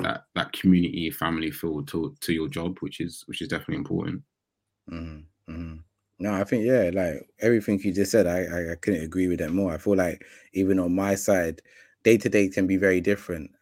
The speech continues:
Speaker 2: um, especially with the different types of clients. I remember at one time I would have, like, I had, like, a, a, a automotive client, then I'll have a beauty client.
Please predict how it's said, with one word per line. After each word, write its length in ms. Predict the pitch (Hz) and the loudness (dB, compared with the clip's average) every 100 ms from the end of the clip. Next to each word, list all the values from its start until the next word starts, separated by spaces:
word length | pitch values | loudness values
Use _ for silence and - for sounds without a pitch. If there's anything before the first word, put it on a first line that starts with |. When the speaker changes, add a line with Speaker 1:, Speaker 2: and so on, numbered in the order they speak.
| - | -6
Speaker 2:
um, 440 | 87 85 82 82 - | -4 -4 -6 -10 -14
especially 340 | - 120 - 110 | 0 2 4 4
with 100 | 98 | 2
the 60 | |
different 340 | 92 104 92 85 | 0 -2 -4 -4
types 240 | 101 82 | -2 -2
of 80 | 87 | -4
clients. 480 | 107 104 82 71 - | 0 2 0 -6 -6
I 60 | |
remember 500 | 90 101 98 98 90 - _ - _ | -2 0 0 0 -2 -10 _ -20 _
at 160 | 98 95 | 0 4
one 240 | 107 113 | 6 6
time 380 | 101 117 101 95 | 6 6 6 4
I 80 | 92 | 2
would 120 | 92 | 2
have, 220 | 101 90 | 4 2
like, 440 | 87 92 78 - - _ _ _ _ _ _ _ | 2 0 -2 -8 -20 _ _ _ _ _ _ _
I 60 | 101 | -4
had, 160 | 113 92 | 0 0
like, 180 | 90 | 0
a, 760 | 95 85 80 80 82 82 78 - - | 2 0 0 -4 -4 -4 -4 -8 -8
a, 60 | 90 | -4
a 40 | |
automotive 720 | - 117 107 98 98 95 92 85 | 0 2 4 2 2 0 -4 -2
client, 520 | 101 92 92 90 - _ _ - | 0 2 0 -2 -10 _ _ 0
then 160 | 98 | 2
I'll 160 | 98 92 | 4 0
have 220 | 95 90 | 0 -2
a 100 | 82 | -2
beauty 460 | 76 107 113 104 101 | -2 0 0 0 -4
client. 600 | - 104 92 87 82 | 0 0 0 -2 -6